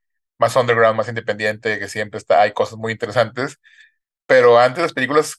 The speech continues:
que, que las películas grandes de, de, de terror, o sea, las que todo el mundo vimos, pues también tenían siempre ese, ese toque, mm, filoso, ¿no? Ese, ese toque de, de peligro. Y siento que ahorita los hor-, los horrores actuales,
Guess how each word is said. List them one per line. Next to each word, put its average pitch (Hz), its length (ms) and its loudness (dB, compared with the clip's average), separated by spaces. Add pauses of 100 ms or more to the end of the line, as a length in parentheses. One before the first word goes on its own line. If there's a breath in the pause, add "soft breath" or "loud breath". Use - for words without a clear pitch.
que, 101 300 0
que 98 180 -4
las 95 120 -18
películas 131 260 -6
grandes 120 420 0
de, 104 60 -12
de, 101 80 -6
de 104 160 -12
terror, 107 380 0
o 113 40 -2
sea, 107 100 -10
las 92 80 -18
que - 120 -20
todo 113 140 2
el 117 60 -8
mundo 117 180 -4
vimos, 107 480 -6 (480)
pues - 140 -12
también - 260 -4
tenían 214 240 -2
siempre 170 260 0
ese, 143 260 2
ese 127 160 0
toque, 123 320 -2 (300)
mm, 117 280 -10
filoso, 117 440 0
¿no? 110 200 2
Ese, 117 260 0
ese 131 180 -6
toque 117 360 -2
de, 110 220 0
de 95 160 -12
peligro. 113 540 -4 (520)
Y 127 80 -10
siento 127 240 -4
que 143 60 0
ahorita 127 200 0
los 123 180 -2
hor-, 107 200 -4
los 107 160 -8
horrores 113 280 -4
actuales, 120 640 -2